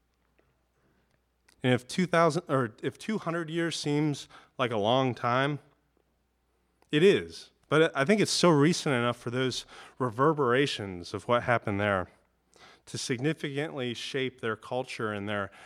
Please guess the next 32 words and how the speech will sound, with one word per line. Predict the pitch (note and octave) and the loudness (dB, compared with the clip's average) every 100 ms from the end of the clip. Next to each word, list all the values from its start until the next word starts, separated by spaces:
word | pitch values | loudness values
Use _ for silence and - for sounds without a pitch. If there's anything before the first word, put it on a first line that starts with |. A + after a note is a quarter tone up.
| - A#2+ | -6 -6
expectations. | - - A2 - A#2 A#2 - D#2+ D#2+ - - _ _ _ _ _ _ _ _ _ | -4 -2 -2 0 -2 -2 -4 -12 -16 -20 -20 _ _ _ _ _ _ _ _ _
After | C3 C#3 C#3+ | -2 0 2
all, | B2+ G#2 - - _ | 2 0 -8 -20 _
most | C#3+ F3 - | -6 -4 -2
of | D#3 | -2
us | C3+ - - _ _ _ _ | -2 -6 -16 _ _ _ _
don't | C3 D3 D3+ C#3 | -2 0 0 -4
know | B2 C#3 C#3 | -2 2 2
a | A2+ | 0
whole | - C#3 C3 A#2 | -2 0 0 0
lot | A#2 C3 B2+ | 2 2 0
about | A#2 A#2 - | -4 -4 -4
the | G2+ | -10
War | G#2 A#2+ A2+ | -6 -4 -4
of | G#2 - | -6 -8
eighteen | B2 - A#2+ G#2+ | -10 -8 -10 -10
twelve. | - G#2 G#2 A2+ C3+ _ _ | -8 -2 0 -2 -6 _ _
Do | G#2+ | -16
you | |
think | G2+ G#2+ | -12 -14
about | G#2 A2 | -10 -10
that | A2+ A2 | -10 -10
much? | A2 A2 - - - _ _ _ _ _ - | -10 -10 -12 -20 -20 _ _ _ _ _ -14
That's | A2+ | -14
about | - F#2 - | -4 -4 -4
two | G2 | -8
hundred | F2 F2+ F2+ | -6 -6 -4
years | F2+ F2 | -6 -6
ago. | - F#2 F#2 _ _ _ _ _ _ _ _ _ _ _ | -8 -8 -8 _ _ _ _ _ _ _ _ _ _ _
But | B2 | 2
I | C3 | 6
venture | F3 F#3 D3 A#2+ | 8 6 6 2